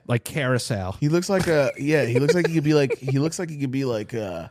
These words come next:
Speaker 2: like, Hispanic Albert Einstein.
Speaker 1: Yeah, this,
Speaker 2: Or
Speaker 1: this guy looks like his entire family ran Honduras.
Speaker 2: <laughs> Y-, yeah, he literally, yeah, look at the, look at the stash is wild, bro.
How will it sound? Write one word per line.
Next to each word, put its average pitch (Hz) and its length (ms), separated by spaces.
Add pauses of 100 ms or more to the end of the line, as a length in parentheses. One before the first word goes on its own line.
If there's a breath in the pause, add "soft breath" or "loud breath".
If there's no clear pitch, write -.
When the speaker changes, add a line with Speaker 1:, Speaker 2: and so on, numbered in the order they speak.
(640)
Speaker 2:
like, 110 200
Hispanic 127 640
Albert 113 260
Einstein. 107 540
Speaker 1:
Yeah, 127 160
this, 127 120
Speaker 2:
Or 170 240
Speaker 1:
this - 140
guy 208 120
looks 208 200
like 208 120
his 147 360
entire 151 340
family 147 340
ran 120 440
Honduras. 113 760
Speaker 2:
<laughs> 147 40
Y-, 147 60 (100)
yeah, 135 220
he 165 100
literally, 170 540
yeah, 190 100
look 165 220
at 196 100
the, 262 220
look 196 200
at 190 100 (300 loud breath)
the 165 120
stash 165 480
is 170 180
wild, 131 640
bro. 131 400